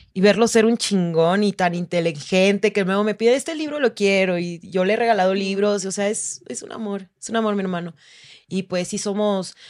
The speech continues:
Speaker 1: a pesar de que en su momento sí fuimos una familia muy disfuncional, la verdad, ahora, pues, estamos más unidas que nunca. Él es el único varón.
Speaker 2: Ok.
Speaker 1: Es mi madre, mi hermana mayor y yo la del medio y mi hermano menor.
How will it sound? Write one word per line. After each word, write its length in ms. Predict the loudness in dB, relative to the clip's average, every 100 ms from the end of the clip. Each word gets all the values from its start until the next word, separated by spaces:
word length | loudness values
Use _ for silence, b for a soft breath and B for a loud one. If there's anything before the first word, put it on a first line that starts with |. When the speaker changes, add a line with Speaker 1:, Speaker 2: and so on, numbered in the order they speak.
| B
Speaker 1:
a 120 | 0
pesar 260 | 4 6 4
de 80 |
que 80 | 2
en 80 | 0
su 80 | 2
momento 340 | 2 0 -2
sí 120 | -2
fuimos 320 | 0 2 2 2
una 160 | 4
familia 380 | 6 6 4 4
muy 160 | 4 2
disfuncional, 580 | 0 -4 -2 -2 -2
la 80 | 0
verdad, 260 | 0 0 0
ahora, 340 | 0 -2 -2 -6
pues, 160 | -12
estamos 500 | -10 -8 -6 -6 -6
más 260 | -6 -6 -6
unidas 400 | -6 -4 -4 -4
que 100 | -10
nunca. 480 | -10 -10 -8 -10 -10 b b
Él 120 | -4
es 120 | -2 -2
el 100 | -4
único 320 | -6 -6 -6
varón. 420 | -4 -4 -6 -8 _ _ _ _
Speaker 2:
Ok. 200 | -10 -4
Speaker 1:
Es 140 | -2
mi 100 | 0
madre, 440 | 2 2 2 2 0
mi 120 | -2
hermana 320 | -2 -2 -2
mayor 580 | -4 -4 -2 -2 -2 -6 _ _ _
y 300 | -8 -6 -6
yo 140 | 0 4
la 100 | 4
del 140 | 4
medio 340 | 2 2 2
y 140 | 2 -2
mi 120 | -6
hermano 380 | -10 -10 -10 -10
menor. 380 | -12 -12 -14